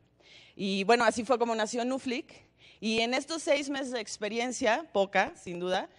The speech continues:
me gustaría compartir con ustedes tres puntos que yo considero, eh, les pueden aportar valor si en algún momento de su vida deciden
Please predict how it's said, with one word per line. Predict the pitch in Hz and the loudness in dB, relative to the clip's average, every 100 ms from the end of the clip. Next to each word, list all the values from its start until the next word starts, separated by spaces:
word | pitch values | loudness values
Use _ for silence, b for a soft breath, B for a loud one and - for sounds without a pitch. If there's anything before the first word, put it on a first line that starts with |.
| b b | b b
me | 202 | -2
gustaría | 202 220 - 220 233 233 240 | -2 0 4 4 8 8 8
compartir | 233 214 208 233 | 4 4 4 2
con | 233 240 | 0 -2
ustedes | 220 220 208 214 208 | 0 0 2 0 0
tres | 226 220 - | 0 0 0
puntos | 240 233 220 262 - | -2 0 2 0 -2
que | 190 | -2
yo | 196 | 0
considero, | 208 208 208 185 185 196 226 B B B | -2 -4 -2 2 4 2 0 B B B
eh, | - 185 185 | -4 0 0
les | 185 190 | -2 0
pueden | 233 233 | 2 2
aportar | 233 202 196 208 | 2 0 4 4
valor | 220 196 190 254 349 | 6 4 4 2 -2
si | - 214 | 0 4
en | 196 | 4
algún | 196 220 | 4 4
momento | 233 220 208 | 2 2 0
de | 214 | 0
su | 202 | -2
vida | 185 196 | 2 4
deciden | 190 175 208 220 254 330 | 4 0 0 2 2 0